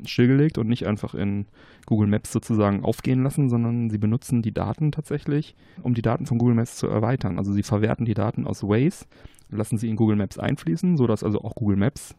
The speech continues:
weiß, wo, äh, Staus sind und so weiter, das aber nicht explizit anzeigt. Also Waze zeigt's dir noch an, Waze sagt, "Hier ist ein Blitzer, hier ist ein, hier ist ein Stau, hier ist eine Baustelle, hier ist das." Und Google Maps nimmt einfach die Daten und leitet dich entsprechend um, sozusagen, ohne dir das zu erzählen.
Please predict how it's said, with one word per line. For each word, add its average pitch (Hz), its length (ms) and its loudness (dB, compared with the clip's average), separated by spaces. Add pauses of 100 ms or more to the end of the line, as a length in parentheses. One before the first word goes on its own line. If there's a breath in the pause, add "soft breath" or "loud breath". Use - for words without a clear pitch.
(100)
weiß, 123 400 -2
wo, 113 300 -2 (440)
äh, 120 120 -4
Staus - 340 0
sind - 140 -4
und 123 80 -2
so 120 100 -2
weiter, 139 280 0 (360 loud breath)
das - 180 -6
aber 107 120 -2
nicht 110 200 0 (140)
explizit - 460 -10
anzeigt. - 500 -4 (560 soft breath)
Also 101 240 0
Waze 107 320 0
zeigt's - 300 -12
dir - 120 -10
noch 104 140 -14
an, 185 320 -6
Waze 117 220 -6
sagt, - 200 -10
"Hier 123 120 -2
ist - 100 -4
ein 113 60 -2
Blitzer, 127 260 -2
hier 123 120 -4
ist - 120 -10
ein, 98 400 -6
hier 117 100 -4
ist - 120 -10
ein 98 200 -6
Stau, 135 320 -2
hier 117 80 0
ist 113 80 -6
eine 107 100 -2
Baustelle, 110 320 -4
hier 104 100 -8
ist - 100 -16
das." 147 120 -8 (320 loud breath)
Und 107 180 -4
Google 107 200 2
Maps - 340 0 (300)
nimmt 123 200 0
einfach 113 200 0
die 107 100 -8
Daten 110 300 2
und 101 160 -2
leitet 101 300 -4
dich - 120 -6
entsprechend 104 420 -8
um, 101 220 -2 (100)
sozusagen, 98 420 -6
ohne 98 180 0
dir 92 120 0
das - 140 -4
zu - 80 -6
erzählen. 107 420 -2